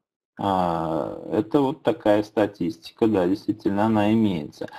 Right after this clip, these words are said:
Какова основная причина? Ну, я уже выражал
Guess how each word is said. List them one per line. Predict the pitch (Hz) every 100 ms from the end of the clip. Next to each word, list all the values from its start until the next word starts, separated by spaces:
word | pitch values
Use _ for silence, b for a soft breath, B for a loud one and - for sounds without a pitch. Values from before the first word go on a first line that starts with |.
| B B
Какова | - - 131 151 170
основная | 160 165 165 160 165 165
причина? | 160 165 165 226 220 143
Ну, | 120 160 175 160 156
я | 160 160 156
уже | 160 151 151 143 139 131 -
выражал | 120 135 147 170 170 165 127 98